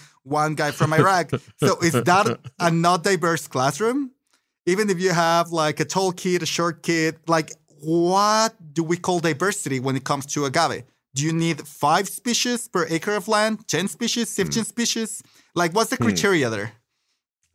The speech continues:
Speaker 2: Right, right. And, and when you get down to the bottom line of this, is the question, should we not be only harvesting agave that's farmed?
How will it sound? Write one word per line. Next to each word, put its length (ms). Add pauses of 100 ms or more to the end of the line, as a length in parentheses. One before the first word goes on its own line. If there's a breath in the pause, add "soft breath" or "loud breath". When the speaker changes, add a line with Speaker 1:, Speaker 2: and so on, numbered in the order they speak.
(160)
Speaker 2:
Right, 380 (400)
right. 480
And, 280 (1000 loud breath)
and 460 (180)
when 220
you 100
get 280
down 360
to 180
the 120
bottom 500
line 340
of 220
this, 460 (380)
is 180
the 100
question, 500
should 220
we 100
not 400 (200)
be 560 (440)
only 580
harvesting 840
agave 760
that's 200
farmed? 720